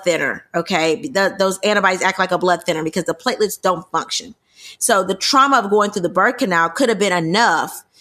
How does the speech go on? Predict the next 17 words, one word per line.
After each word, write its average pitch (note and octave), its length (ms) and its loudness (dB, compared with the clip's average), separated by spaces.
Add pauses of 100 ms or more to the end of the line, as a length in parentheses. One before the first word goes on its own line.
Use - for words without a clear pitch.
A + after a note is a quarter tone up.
(220)
to G#3 100 0
cause G#3 400 2
the G#3+ 60 2
baby F3+ 240 2
to F#3+ 80 0
have F#3+ 140 0
a E3 100 0
bleed G3+ 460 0
in F3+ 200 0
the E3+ 140 2
brain. D#3 420 0 (400)
Really C#4+ 320 2
anything F#3 640 0
with E3+ 260 0
severe A3 500 0
neonatal E3 440 0
alloimmunization, D#3+ 960 -2